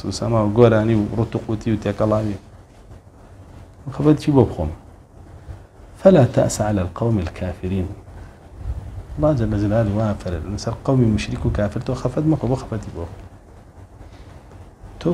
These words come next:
خەفەت بۆ مسلمانەکە بخۆ، بۆ مسلمانەکەی ناخۆ، بۆ کافرەکەی خۆ. بەس پەیجەکانی خۆمان یەکسەر پڕ بوو لە خەفەت بوو، یعنی، کەسیش نەیودا مە عەرەبن و باشتر و نازانم چی و چی و با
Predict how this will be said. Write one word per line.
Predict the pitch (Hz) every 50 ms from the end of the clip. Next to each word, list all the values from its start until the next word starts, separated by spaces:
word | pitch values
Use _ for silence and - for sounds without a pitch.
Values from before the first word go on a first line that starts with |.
| 147 -
خەفەت | - - - 180 156 160
بۆ | 170 165 - - - 156 156
مسلمانەکە | 143 - - 151 151 143 147 151 131 - 160 151
بخۆ، | - - - - - - - - - - - - - - - - 151
بۆ | 151 160 156
مسلمانەکەی | - - 131 131 131 123 117 117 127 131
ناخۆ، | 127 120 117 113 113
بۆ | 113 110
کافرەکەی | 107 104 104 - 104 92 92 87 80 -
خۆ. | - - - - - - - - - - - - - - - 208 180 -
بەس | - 190 185 -
پەیجەکانی | 190 175 156 160 131 170 175 180 160 -
خۆمان | 190 180 175 170 165
یەکسەر | 151 - - 175 170 -
پڕ | 185 185 180
بوو | 185 180 127
لە | 107 -
خەفەت | - 110 - 117 104 98
بوو، | 107 120 127
یعنی، | 131 131 123 127
کەسیش | - 156 - 170 156 180
نەیودا | 190 165 131 113 117 113 117
مە | 110 98 104
عەرەبن | 107 123 135 131 120 127 131
و | 127 127 127 123 123 - - - - - - - -
باشتر | 127 127 120 110 110 - - - 160 151
و | 147 143 143 139
نازانم | 131 127 120 123 120 127 117 123 123 120
چی | 117 - - 147 139
و | 135 127 123
چی | 127 - 151 147
و |
با | 135 123 127